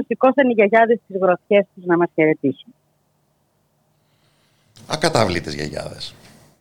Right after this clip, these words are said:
Speaker 1: Ακατάβλητες, δρεπανηφόρες.
Speaker 2: Δρεπανηφόρες.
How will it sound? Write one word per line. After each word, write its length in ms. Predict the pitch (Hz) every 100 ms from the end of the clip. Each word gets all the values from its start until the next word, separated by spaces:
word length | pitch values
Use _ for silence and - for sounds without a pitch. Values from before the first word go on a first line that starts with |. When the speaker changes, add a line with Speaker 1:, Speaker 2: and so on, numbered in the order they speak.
| _ _
Speaker 1:
Ακατάβλητες, 920 | - 196 202 185 233 262 262 - 208 233 _ -
δρεπανηφόρες. 920 | 240 254 247 233 233 - 302 165 269 _ _ _ _ _ -
Speaker 2:
Δρεπανηφόρες. 960 | 104 123 110 104 104 139 104 76 -